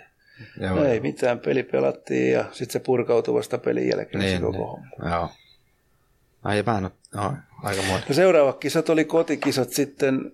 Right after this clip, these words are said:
Speaker 2: yhdeksän yksi ja siinä olin periaatteessa niin kun mukana koko kauden ja pääsin joukkueeseen. Ja tavallaan mä olin semmonen seitsemäs pakki sit
Speaker 1: Joo.
Speaker 2: kumminkin aina siinä. Että,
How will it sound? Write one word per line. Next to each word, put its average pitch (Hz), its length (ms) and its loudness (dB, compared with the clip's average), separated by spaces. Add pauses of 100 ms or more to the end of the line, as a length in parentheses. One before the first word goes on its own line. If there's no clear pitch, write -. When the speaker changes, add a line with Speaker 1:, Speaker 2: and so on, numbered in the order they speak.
Speaker 2:
yhdeksän 127 480 0
yksi 135 400 0
ja 117 140 2 (880)
siinä 143 240 2
olin 127 160 4
periaatteessa 117 800 2
niin 113 140 0
kun 117 120 0
mukana 117 440 -2 (580)
koko 104 240 -2
kauden 64 440 0
ja 64 80 0
pääsin 60 460 -2
joukkueeseen. - 840 -4
Ja - 120 -6 (100)
tavallaan 123 400 2
mä 139 60 2
olin 131 140 2
semmonen 117 200 2
seitsemäs 104 500 -2
pakki - 340 -6
sit 95 140 -2
Speaker 1:
Joo. 92 140 4
Speaker 2:
kumminkin - 360 -2
aina - 180 -2
siinä. - 360 -4
Että, - 260 -14